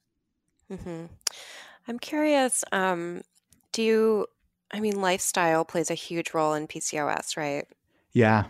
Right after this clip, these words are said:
Speaker 2: I mean, yeah, looking at,
Speaker 1: Should
Speaker 2: um, looking at
Speaker 1: I, I
Speaker 2: stress,
Speaker 1: was
Speaker 2: looking at toxins, all of these things are things to consider.
Speaker 1: Mm-hmm.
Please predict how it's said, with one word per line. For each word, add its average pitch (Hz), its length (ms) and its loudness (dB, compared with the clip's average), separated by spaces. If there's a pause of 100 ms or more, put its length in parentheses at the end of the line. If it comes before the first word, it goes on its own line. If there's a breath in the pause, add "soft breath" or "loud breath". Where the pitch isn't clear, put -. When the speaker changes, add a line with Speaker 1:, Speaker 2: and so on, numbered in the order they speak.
(100)
Speaker 2:
I - 80 0
mean, 120 220 8
yeah, 131 140 8
looking 135 420 4
at, 113 420 0 (160)
Speaker 1:
Should - 120 -4
Speaker 2:
um, - 220 -6 (1200)
looking 127 280 4
at 104 80 2 (120)
Speaker 1:
I, 180 60 2
I - 20 6
Speaker 2:
stress, 107 220 6
Speaker 1:
was - 220 0
Speaker 2:
looking 113 260 2
at 98 100 0
toxins, 104 500 0
all 107 200 6
of 113 60 4
these 110 200 2
things 110 240 0
are 107 60 0
things 107 260 0
to - 100 -6
consider. 104 520 -2 (800)
Speaker 1:
Mm-hmm. 170 340 -8